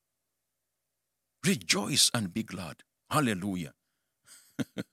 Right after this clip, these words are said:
He continues to say in First Peter chapter one verse six. Chapter, uh, First Peter chapter one verse six. Let's pull that up as well. First Peter chapter one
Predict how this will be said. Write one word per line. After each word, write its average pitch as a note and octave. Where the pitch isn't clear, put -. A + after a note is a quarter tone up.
He F3+
continues F3+
to C3+
say D#3
in A#2
First -
Peter -
chapter -
one A2
verse G2+
six. -
Chapter, A#2
uh, G#2+
First -
Peter G#2
chapter -
one G#2
verse G2+
six. -
Let's -
pull G#2+
that F#2
up G2
as D#2
well. E2+
First -
Peter A#2+
chapter G#2+
one G#2